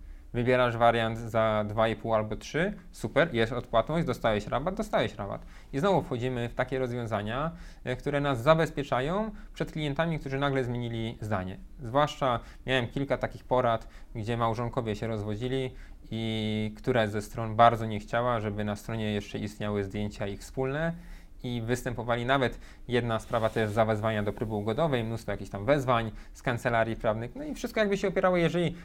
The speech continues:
ktoś dobrze to rozpisze i ureguluje, no to okej, jeżeli będzie tylko na podstawie gentleman agreement albo istn-, innych ustnych porozumień, no to nagle się okaże, że możemy coś stracić. Inna sprawa, że często dla świętego spokoju po prostu to usuwamy, bo ktoś nam da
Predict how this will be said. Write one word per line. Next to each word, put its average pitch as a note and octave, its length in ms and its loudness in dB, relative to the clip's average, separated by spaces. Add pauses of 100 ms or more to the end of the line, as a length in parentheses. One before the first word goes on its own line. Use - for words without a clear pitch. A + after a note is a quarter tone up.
(100)
ktoś D#3+ 200 2
dobrze E3+ 300 8
to C#3 340 6
rozpisze C#3 640 2 (640)
i C#3 320 2
ureguluje, C3+ 580 4
no F3 120 -2
to G3+ 300 0
okej, G#3 320 2
jeżeli B2+ 240 -2
będzie C#3 240 0
tylko C#3 260 0
na B2+ 120 0
podstawie B2 540 -2 (340)
gentleman C3+ 520 4
agreement A#2+ 520 2
albo A#2+ 240 2
istn-, B2 560 -4
innych B2 420 2
ustnych C3 340 -2
porozumień, C3 680 0 (360)
no C#3+ 60 -2
to D3+ 120 0
nagle D#3 280 2
się C#3+ 140 -4
okaże, C#3 320 2
że C3 80 0
możemy B2 360 -2
coś A#2+ 140 -8
stracić. - 400 -6 (100)
Inna F#3+ 220 4
sprawa, B2+ 340 2
że A2+ 80 -2
często C3 340 -4
dla A#2 100 -2
świętego A#2+ 320 -6
spokoju A2 520 4 (400)
po - 60 -8
prostu C3+ 280 -8
to C#3 120 -2
usuwamy, C3 560 4
bo G#2+ 120 -4
ktoś - 200 -8
nam G#2 160 -6
da G#2 200 2